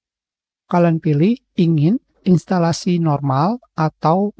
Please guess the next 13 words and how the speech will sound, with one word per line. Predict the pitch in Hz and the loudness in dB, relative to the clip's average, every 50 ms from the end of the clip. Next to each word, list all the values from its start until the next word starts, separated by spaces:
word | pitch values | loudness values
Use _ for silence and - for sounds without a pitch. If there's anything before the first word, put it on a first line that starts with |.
| _ _ | _ _
portable. | - 190 185 - - 175 156 135 143 135 127 127 - _ _ _ _ _ _ _ _ | -2 0 0 0 -2 -6 -4 -4 -4 -4 -4 -6 -10 _ _ _ _ _ _ _ _
Terserah | - 170 160 151 - - 165 156 143 - | -4 -4 -4 -4 -6 -4 -4 -4 -4 -2
kalian, | - 156 151 143 135 135 131 143 180 240 - - _ _ _ - | -4 -4 -2 -2 -2 -2 -2 -2 -4 -6 -8 -10 _ _ _ -8
apakah | - - - 196 - - - | -6 -4 -4 -4 -4 -6 -6
perbedaannya? | - 185 165 175 170 151 151 147 139 139 143 170 233 254 - _ _ _ _ _ _ _ _ _ _ _ _ _ _ _ _ _ _ _ _ _ _ _ _ _ _ _ _ _ _ _ _ 185 | -6 -4 -2 -2 0 0 0 0 0 0 0 -2 -2 -4 -8 _ _ _ _ _ _ _ _ _ _ _ _ _ _ _ _ _ _ _ _ _ _ _ _ _ _ _ _ _ _ _ _ 0
Normal | 160 151 147 143 139 131 131 135 156 214 277 - _ _ _ _ _ _ _ _ _ _ _ _ _ _ _ _ _ _ _ _ 170 | 0 0 0 0 -2 -4 -2 -2 -2 -4 -4 -6 _ _ _ _ _ _ _ _ _ _ _ _ _ _ _ _ _ _ _ _ -4
berarti | 156 151 151 143 151 - - 147 160 240 330 - _ _ _ _ | -2 0 0 -2 -4 -4 -4 -4 -2 -2 -4 -8 _ _ _ _
diinstal | 202 175 196 190 160 160 156 - - 151 143 151 180 226 233 - _ _ - | -4 -2 0 0 0 0 -2 -2 -2 -2 0 0 -2 -4 -6 -8 _ _ -20
sebagaimana | - - 170 160 165 160 156 165 156 151 147 143 143 151 180 - 156 - - _ _ _ - | -12 -6 -2 0 0 0 0 0 0 0 0 0 0 0 -2 -2 -4 -8 -16 _ _ _ -8
kalian | - 175 160 156 160 190 208 | -4 -2 0 0 0 0 0
menginstal | 196 175 160 156 - - 156 156 175 226 - | 0 0 0 -2 -2 -2 -2 -2 -2 -2 -4
aplikasi. | - 208 233 233 - - 175 - 165 143 - - 147 135 123 - _ _ _ _ _ _ _ _ | -4 -2 -2 -2 -2 -6 -6 -4 -4 -6 -4 -4 -4 -4 -4 -8 _ _ _ _ _ _ _ _
Portable, | _ 160 156 160 - - 151 139 135 139 139 147 185 269 | _ 0 0 0 -2 -4 -4 -2 0 0 0 0 -2 -2